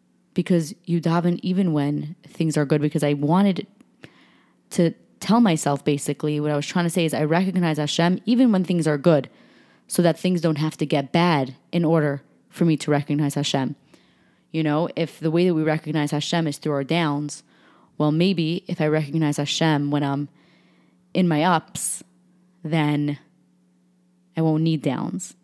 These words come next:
So that's one of the first important things that I found about Elul. And it was, this one struck me the most because I literally had this thought this morning. And that's actually wild because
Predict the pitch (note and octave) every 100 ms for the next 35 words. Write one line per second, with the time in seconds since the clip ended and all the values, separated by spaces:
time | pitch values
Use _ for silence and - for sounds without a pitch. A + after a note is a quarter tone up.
0 | _ _ _ _ - F3 A#3+ - - _
1 | _ F3+ F3 F3 D#3+ D#3 - D#3 - D3+
2 | D#3+ D3 D3 D3 D3 C#3+ C#3+ C#3+ - C#3+
3 | C#3+ D3+ - D#3 D3 - D3+ C#3 C#3 E3+
4 | - _ _ _ _ _ _ _ _ _
5 | - E3 D#3+ D3+ D3+ D3+ - _ _ _
6 | _ _ _ _ _ _ _ _ _ _
7 | _ G3+ F#3+ E3+ - - F3+ F3+ G#3 G#3
8 | G3+ F3 - E3+ - E3 D#3+ D#3+ C#3+ -
9 | D#3+ D#3+ D3+ D#3 D#3+ D#3+ D#3+ D3+ C#3 D3
10 | - D3+ C#3+ D#3 - D#3 C#3+ - - D3+
11 | - - E3 D#3+ D3+ - - D#3+ D3+ -
12 | D3+ C#3 C3+ - C#3+ - D3+ D#3 C#3 C#3
13 | C3 -